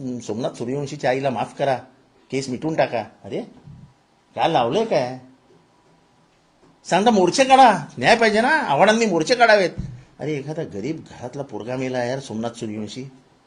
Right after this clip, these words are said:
त्याच्या आईला जेवढा आपण पाठिंबा देऊ तेवढी ती आई जिवंत राहील. आतमधनं खचत जाते माऊली, पोटचा गोळा गेलाय तिच्या.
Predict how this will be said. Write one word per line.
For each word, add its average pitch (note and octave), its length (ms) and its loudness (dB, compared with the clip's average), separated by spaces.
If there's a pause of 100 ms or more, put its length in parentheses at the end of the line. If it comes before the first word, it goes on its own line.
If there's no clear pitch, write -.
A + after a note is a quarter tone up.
(520)
त्याच्या C3+ 240 -2
आईला D#3+ 220 2
जेवढा D#3 260 -2
आपण E3+ 200 -6
पाठिंबा D#3+ 420 -4
देऊ D3+ 260 -4
तेवढी D3+ 340 -4
ती E3+ 80 0
आई E3 120 2
जिवंत D3+ 340 -4
राहील. C#3+ 280 -4 (340)
आतमधनं C#3 380 -8 (100)
खचत C3+ 280 -8
जाते C3 200 -6
माऊली, G#2 420 -10 (800)
पोटचा A#2 280 -4
गोळा A#2+ 300 0
गेलाय C3+ 240 0
तिच्या. G#2+ 280 -10